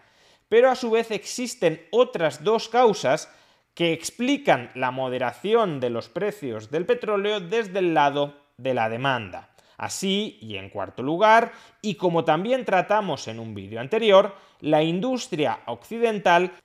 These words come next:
ya se está viendo fuertemente dañada por los altos precios de la energía. Y si los altos precios de la energía dañan a la industria occidental, parte de esa industria suspende sus actividades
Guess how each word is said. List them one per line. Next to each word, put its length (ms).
ya 420
se 180
está 400
viendo 560
fuertemente 880
dañada 800
por 180
los 260
altos 400
precios 520
de 80
la 80
energía. 560
Y 140
si 120
los 200
altos 320
precios 420
de 80
la 80
energía 720
dañan 480
a 80
la 80
industria 460
occidental, 640
parte 460
de 80
esa 180
industria 600
suspende 1040
sus 240
actividades 840